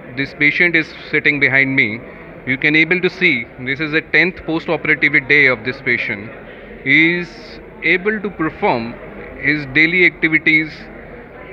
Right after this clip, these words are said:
and he is able to flex his own arm by his own and able to extend his arm fully, and without any nerve injury. You can see patient is, uh, flexion,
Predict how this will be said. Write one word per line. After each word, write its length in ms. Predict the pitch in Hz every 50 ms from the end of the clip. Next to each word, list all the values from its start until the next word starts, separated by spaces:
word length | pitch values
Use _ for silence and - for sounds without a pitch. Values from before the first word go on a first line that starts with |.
| - - -
and 280 | 143 139 139 139 135
he 140 | 135 147 156
is 80 | 147 147
able 220 | 156 156 165 165
to 120 | 147 -
flex 460 | - - 139 139 139 - - - - - - - - - - -
his 240 | 143 143 139 131 131 -
own 280 | - 139 143 143 143 147
arm 500 | 139 131 131 131 135 135 110 - - 120
by 140 | 127 131 135
his 140 | 139 135 135 - -
own 380 | 160 165 165 131 107 107 131 143 - - - - - - - - - -
and 340 | - 131 135 135 139 143 139
able 240 | 151 143 160 160 156
to 80 | 165 156
extend 500 | 135 - - - - 175 175 185 185 175
his 200 | 170 160 156 156 - -
arm 380 | - 147 135 135 139 139 143 139 - - -
fully, 300 | - 135 123 123 123 127 - - - - - - - - - - - - -
and 500 | 135 131 131 139 143 143 147 147 147 147 - - - - 139
without 400 | 131 139 131 143 147 160 165 160
any 180 | 165 151 151 147
nerve 380 | 139 131 135 147 156 156 143
injury. 500 | 147 147 147 135 147 143 143 143 143 143 - - - - - - - - - - - - - - - - -
You 120 | 139 135 131
can 240 | - 147 147 147
see 340 | 139 - 165 156 139 120 127 - - - - - - - - -
patient 340 | 143 139 - 156 147 139
is, 140 | 147 147 139 - - - - - - -
uh, 380 | - 139 131 131 131 131 131 131 123 - - - - - - - - -
flexion, 460 | 151 147 143 - - 165 160 160 139